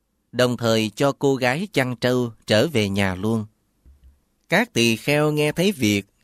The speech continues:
Tất Lăng và Bà Tha hiển hiện linh dị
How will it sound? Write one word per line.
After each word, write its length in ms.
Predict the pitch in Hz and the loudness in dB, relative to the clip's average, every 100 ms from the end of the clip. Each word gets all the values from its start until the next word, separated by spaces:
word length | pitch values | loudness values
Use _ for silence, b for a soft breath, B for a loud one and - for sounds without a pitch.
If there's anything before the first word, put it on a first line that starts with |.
| _ | _
Tất 220 | - - | -2 0
Lăng 200 | 151 160 139 | 0 -2 0
và 140 | 110 | 0
Bà 200 | 101 101 | 2 0
Tha 460 | - 139 143 139 131 _ | 0 -2 -2 -2 -6 _
hiển 260 | 110 113 | 0 0
hiện 360 | 175 101 101 120 | 2 0 0 0
linh 180 | 170 131 | -2 0
dị 320 | 104 95 | 0 0